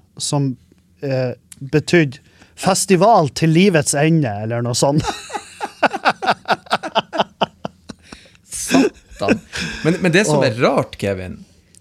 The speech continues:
Speaker 2: du var
Speaker 1: Mm.
Speaker 2: jo noe så sjelden som en ganske intelligent hillbilly. For du, du
Speaker 1: Ja.
Speaker 2: har jo vært, du er jo smart nå. Du har jo antagelig vært smart hele tiden, så du har egentlig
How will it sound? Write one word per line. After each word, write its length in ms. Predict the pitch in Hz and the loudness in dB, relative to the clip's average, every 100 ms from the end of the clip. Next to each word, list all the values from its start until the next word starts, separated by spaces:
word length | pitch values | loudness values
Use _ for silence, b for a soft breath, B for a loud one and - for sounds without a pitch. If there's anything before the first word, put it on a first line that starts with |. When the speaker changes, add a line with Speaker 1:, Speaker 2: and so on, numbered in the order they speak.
| - | -2
Speaker 2:
du 160 | 151 | 0
var 260 | 160 170 254 | 2 2 4
Speaker 1:
Mm. 40 | |
Speaker 2:
jo 160 | 135 101 | 0 0
noe 360 | 98 127 - 117 | -2 -4 -6 -10
så 140 | - | -8
sjelden 520 | 107 - 165 220 113 107 | -10 -4 -6 -4 -6 -6
som 220 | 101 98 | -8 -6
en 120 | 98 | -6
ganske 360 | 104 175 - - | -6 -8 -8 -6
intelligent 760 | 107 101 98 98 165 196 - | -6 -6 -8 -4 -4 -4 -8
hillbilly. 580 | - 147 110 - - _ _ _ _ _ _ _ _ _ - | -4 -4 -6 -14 -18 _ _ _ _ _ _ _ _ _ -10
For 80 | |
du, 200 | 123 165 | -2 0
du 160 | - 147 | -2 -4
Speaker 1:
Ja. 80 | 120 | 2
Speaker 2:
har 300 | 135 151 165 | 4 4 2
jo 120 | 220 | 0
vært, 180 | 143 110 | -2 -2
du 120 | 135 | 2
er 80 | 214 | 2
jo 80 | 139 | 2
smart 580 | - - 143 202 95 - - | -4 -4 -2 -2 -4 -10 -4
nå. 320 | 120 165 214 b b b - | 0 0 -4 b b b -4
Du 100 | 120 | 0
har 80 | 185 | 2
jo 100 | 208 | 2
antagelig 340 | 123 180 139 | 0 -2 0
vært 260 | 123 143 - | -2 -2 -8
smart 580 | - - 113 175 160 - | -10 -4 0 0 -2 -4
hele 260 | 117 110 95 | -4 -4 -6
tiden, 320 | - 143 101 | -6 -4 -4
så 140 | - | -6
du 120 | 107 139 | -4 -2
har 160 | 180 | 0
egentlig 440 | - 190 185 - | -2 -2 -4 -6